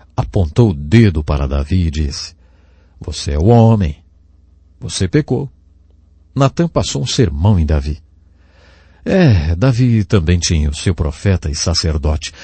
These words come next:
mas Davi foi um bom rei, porque no seu coração desejava cumprir toda a vontade de Deus.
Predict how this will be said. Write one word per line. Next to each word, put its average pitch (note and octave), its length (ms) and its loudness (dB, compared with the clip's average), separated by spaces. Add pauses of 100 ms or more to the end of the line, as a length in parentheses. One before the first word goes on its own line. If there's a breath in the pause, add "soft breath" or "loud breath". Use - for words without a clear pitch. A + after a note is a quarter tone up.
mas D3 180 2
Davi E3 240 0
foi F3+ 220 0
um C#3+ 80 -4
bom D3 180 2
rei, A2+ 320 -2 (400)
porque A2+ 240 0
no D#3+ 100 0
seu D#3 200 0
coração C#3 420 0
desejava A#2 640 2
cumprir D3 680 0 (200)
toda D#3+ 400 -2
a D3+ 40 2
vontade A#2+ 840 0
de G#2+ 140 0
Deus. E2+ 880 0